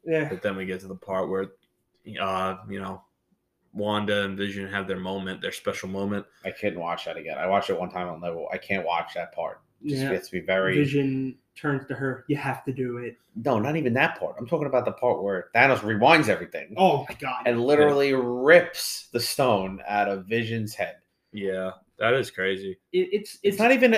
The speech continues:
Speaker 3: it's not even a delicate process. He rips, that's, that should have been rated R. I'm sorry. Ripping the stone.
Speaker 2: There's no blood, though.
Speaker 3: No, it doesn't matter. The way he ripped the stone out of Vision's head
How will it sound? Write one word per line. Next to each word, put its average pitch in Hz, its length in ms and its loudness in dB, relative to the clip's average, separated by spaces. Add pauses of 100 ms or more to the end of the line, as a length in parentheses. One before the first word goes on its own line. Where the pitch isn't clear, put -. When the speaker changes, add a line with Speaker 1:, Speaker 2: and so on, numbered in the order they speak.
Speaker 3:
it's - 140 -10
not 240 120 8
even 262 200 8
a - 60 -4
delicate 180 420 4
process. 156 460 0
He 202 180 0 (120)
rips, 165 360 6
that's, 190 360 0
that 302 180 6
should 381 100 6
have 214 80 4
been 190 140 2
rated 160 280 4
R. 104 300 2
I'm 120 100 -6
sorry. 95 360 -4 (420)
Ripping 220 640 8
the 240 100 -4
stone. 120 640 -2 (100)
Speaker 2:
There's 139 120 -20
no 151 100 -12
blood, 107 400 -8
though. 98 240 -12 (160)
Speaker 3:
No, 107 120 -16
it - 100 -20
doesn't 87 180 -20
matter. 76 120 -20 (600)
The 92 60 -16
way 113 160 0
he 127 160 -8
ripped 120 240 -6
the 104 60 -12
stone 98 280 -8
out 90 120 -10
of 82 100 -14
Vision's 90 320 -14
head - 240 -14